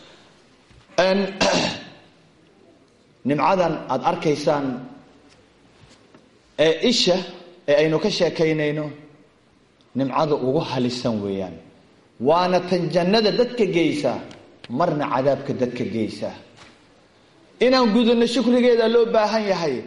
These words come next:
Maadaama shan boqol haddii Ilaahayna gaarsiiyo, naba gaarsiin maayee, aynaan gudan karaynin,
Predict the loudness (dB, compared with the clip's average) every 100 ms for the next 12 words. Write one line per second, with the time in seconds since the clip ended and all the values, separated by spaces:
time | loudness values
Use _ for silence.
0 | -10 -4 -2 0 2 2 2 2 0 0
1 | -2 0 0 2 0 -2 0 2 2 2
2 | 2 2 0 2 2 0 -6 -2 0 0
3 | 0 0 2 2 2 0 0 -2 0 2
4 | 2 4 4 2 0 -4 -2 0 2 0
5 | -2 0 0 0 0 0 2 2 2 -2
6 | -4 -6